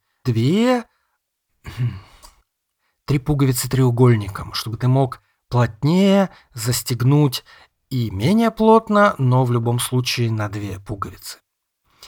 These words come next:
А, не надо, расстегнул и закатал рукава. В рукавах вообще специальные клинья, чтобы тоже облегчить движение.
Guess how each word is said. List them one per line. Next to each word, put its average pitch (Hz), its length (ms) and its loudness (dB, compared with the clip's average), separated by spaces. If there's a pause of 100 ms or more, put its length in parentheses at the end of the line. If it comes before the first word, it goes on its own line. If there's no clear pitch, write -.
(480)
А, 101 540 -8
не 127 380 -4
надо, 170 520 2
расстегнул 156 920 0 (100)
и 147 340 -2
закатал 113 840 -4
рукава. 95 540 -6 (440)
В 113 140 -10
рукавах 135 580 2
вообще 127 320 -4
специальные 123 1000 -2
клинья, 196 800 0
чтобы 143 440 -6 (280)
тоже 135 260 0
облегчить 120 460 -2
движение. 107 600 -6